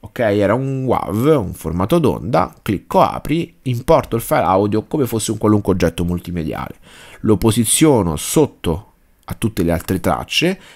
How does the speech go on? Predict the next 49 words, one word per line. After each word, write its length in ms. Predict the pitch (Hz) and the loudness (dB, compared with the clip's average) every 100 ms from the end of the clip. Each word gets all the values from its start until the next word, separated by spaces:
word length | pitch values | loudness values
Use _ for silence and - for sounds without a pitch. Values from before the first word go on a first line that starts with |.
| _ | _
che 80 | - | 0
in 100 | 165 | 0
questo 300 | 139 151 160 | 2 0 0
caso 260 | 156 170 160 | 2 2 2
posso 320 | 135 139 135 | 0 0 2
anche 260 | 143 143 131 | 0 0 -4
mettere 360 | 127 127 117 | -4 -4 -2
in 80 | 113 | 0
mute, 400 | 139 147 95 90 | 0 0 -2 -4
perché 240 | 82 90 104 | -4 -4 -4
sarebbero 640 | 107 127 123 117 110 - | -2 -2 0 2 0 -2
uno, 280 | 120 113 98 - 90 | -4 -4 -6 -12 -18
insomma, 500 | 104 90 78 78 98 | -14 -12 -12 -8 -8
non, 220 | 65 104 110 | -6 -4 -2
non, 180 | 110 | 0
non 320 | 113 127 123 117 | 0 0 0 2
vogliamo 400 | 117 127 127 104 | 4 4 4 2
far 180 | 113 | -2
suonare 400 | 104 110 110 113 | -4 -2 0 0
tutte 260 | 101 120 113 | 0 -2 0
le 100 | 101 | 0
tracce, 420 | 92 101 90 - | 2 2 2 -2
vogliamo 300 | 82 95 101 | -2 0 -2
solo 220 | 98 139 | -2 -2
far 180 | 110 104 | -2 -2
suonare 440 | - 120 107 104 98 - - - | -4 -2 2 2 -2 -8 -20 -16
la 180 | - 123 | 0 0
traccia 380 | 120 117 117 123 | 2 0 0 -2
che 80 | 113 | 0
abbiamo 320 | 104 107 104 | 0 2 2
lavorato 480 | 107 101 104 95 101 | 4 4 4 2 -2
con 180 | 101 95 | -2 0
Audition. 540 | 95 92 82 - 82 | 0 0 -4 -4 -6
Possiamo 300 | 113 104 139 | -4 0 2
anche 200 | 175 151 | 2 2
le, 160 | 107 107 - | 0 0 0
rimuoverle, 840 | 123 110 110 90 80 80 98 131 | 2 4 4 4 2 0 2 2
eh? 100 | 143 - - - - | 0 -4 -20 -20 -20
Perché 240 | - - 110 | -10 -4 0
tanto 340 | 135 117 104 | 0 0 -4
tutto 320 | - 151 - | 0 -2 2
l'audio 320 | 135 113 107 104 | 4 6 6 2
a 40 | |
questo 260 | 117 110 110 | -2 -4 -4
punto 320 | 113 104 107 | -4 -2 -4
sta 120 | - | -4
su 140 | 95 | -6
questa 260 | 95 95 95 | -4 -4 -2
traccia, 540 | 87 78 - - - | -2 -2 -2 0 -2